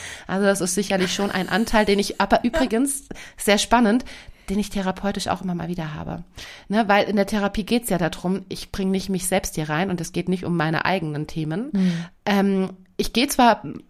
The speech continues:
Speaker 1: sehr häufig auch ehrlicherweise immer mal wieder in diese Selbstöffnung und mache Themen auch bewusst, äh, wie sie bei mir zum Beispiel schon mal abgelaufen sind, aber das ist sehr dosiert und ich bieg sofort wieder ab. Und wenn da jemand mit mir einsteigen will,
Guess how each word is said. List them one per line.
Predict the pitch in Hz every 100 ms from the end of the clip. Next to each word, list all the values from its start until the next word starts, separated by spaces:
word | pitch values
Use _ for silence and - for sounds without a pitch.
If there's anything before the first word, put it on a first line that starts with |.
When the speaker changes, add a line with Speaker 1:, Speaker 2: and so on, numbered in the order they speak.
| -
Speaker 1:
sehr | 165 185 202
häufig | 285 269 -
auch | 160
ehrlicherweise | 151 170 175 160 156 170 196 - -
immer | 196
mal | 196 180
wieder | 185 196
in | 180
diese | 170 160
Selbstöffnung | 156 226 - - 185 - 208 302
und | - - 185
mache | 202 196 190 -
Themen | - 208 208 -
auch | 180
bewusst, | 185 160 226 311 - - - - - - _ -
äh, | 190 190 190 170
wie | 180
sie | 180
bei | 160
mir | 165 254
zum | 269 185
Beispiel | 165 - 165
schon | 160
mal | 156
abgelaufen | - 147 135 - 160
sind, | 151 185 294 339 - - - _ _ -
aber | 175
das | 170 170 -
ist | -
sehr | 196 196
dosiert | 190 180 170 143 - - _ -
und | 175
ich | 180
bieg | 196 -
sofort | 214 202 202 196
wieder | 185
ab. | 170
Und | 170
wenn | 185
da | 214
jemand | 208 202 185
mit | 196
mir | 190
einsteigen | 202 254 - 170 170 180 175
will, | 185 214